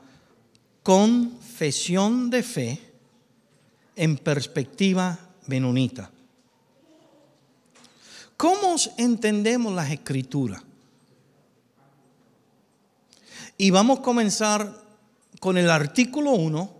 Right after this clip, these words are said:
que es Dios. So, ahí vamos a analizar las características de Dios. ¿Quién es Dios? ¿Ok?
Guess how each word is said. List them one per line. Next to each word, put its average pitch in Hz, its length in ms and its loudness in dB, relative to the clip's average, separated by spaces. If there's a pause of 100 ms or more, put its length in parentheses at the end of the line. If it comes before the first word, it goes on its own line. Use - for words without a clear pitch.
(1000)
que 147 120 -2
es 147 200 -4
Dios. 131 600 -2 (2500)
So, - 260 -2
ahí 170 180 2
vamos 202 360 0
a 208 40 -2
analizar 180 800 -4 (680)
las 147 280 -2
características 131 1120 -2 (880)
de 120 280 -2
Dios. 117 300 -2
¿Quién 151 200 0
es 120 120 0
Dios? - 480 -16 (2000)
¿Ok? 110 140 -8